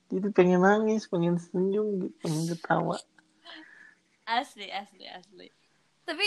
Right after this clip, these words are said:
Speaker 2: aku, aku juga sama kan sebagai penikmat film gitu, penyuka
Speaker 1: Iya.
Speaker 2: film gitu kan.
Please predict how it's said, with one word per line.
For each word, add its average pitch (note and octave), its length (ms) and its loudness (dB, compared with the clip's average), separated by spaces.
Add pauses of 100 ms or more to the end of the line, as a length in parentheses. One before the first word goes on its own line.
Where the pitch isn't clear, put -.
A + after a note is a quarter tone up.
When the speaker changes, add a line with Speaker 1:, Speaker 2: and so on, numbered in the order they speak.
(320)
Speaker 2:
aku, - 440 -2
aku - 280 -4
juga A#3 240 -10
sama G#3+ 360 -10
kan - 120 -12
sebagai F#3+ 600 -14
penikmat G3 440 -10 (280)
film F#3+ 400 -6
gitu, F#3 240 -16
penyuka F#3+ 560 -10
Speaker 1:
Iya. D3+ 240 -2
Speaker 2:
film F#3 200 -6
gitu - 240 -18
kan. F3+ 240 -6